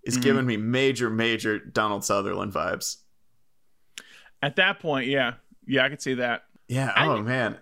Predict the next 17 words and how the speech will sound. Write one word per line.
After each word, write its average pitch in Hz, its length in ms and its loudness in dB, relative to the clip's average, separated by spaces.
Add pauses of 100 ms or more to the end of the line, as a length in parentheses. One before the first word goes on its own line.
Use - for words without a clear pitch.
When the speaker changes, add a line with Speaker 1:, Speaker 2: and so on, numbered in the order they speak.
(100)
Speaker 2:
I 180 100 4
got, 233 140 4
I 208 80 4
got 330 220 2
someone 208 280 2
for 151 140 -2
Winslow. 131 640 0
I 147 100 2
don't 196 180 0
know 196 120 4
if 190 100 2
he's 151 240 -4
right 135 200 2
now. 135 420 0
Uh, 117 180 -2
Paul 196 280 0
Dano. 139 460 -2